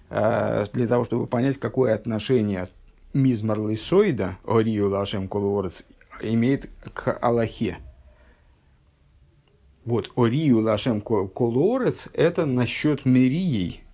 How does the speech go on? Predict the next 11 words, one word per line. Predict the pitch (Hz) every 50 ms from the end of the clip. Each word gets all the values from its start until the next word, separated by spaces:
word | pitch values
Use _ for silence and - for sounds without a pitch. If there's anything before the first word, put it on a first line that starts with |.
| _ _ -
насчет | - 127 113 - - 135 113 - 123
мудрецов, | 120 120 113 113 123 123 - - - 220 196 -
насчет | 107 101 - - 147 - -
такого | - 113 - - 139 123 110 107
образа | - - 143 139 117 110 107 95 104 104
изучения | 107 113 110 - 131 117 120 123 135 139
Торы, | - 226 226 214 180 -
который | - 104 - - 113 110
достигает | 104 101 104 - - 120 123 123 113 107 - -
абсолюта | - - - 113 117 117 110 104 - 107
истинности. | 104 98 87 - - 92 92 - - - - 131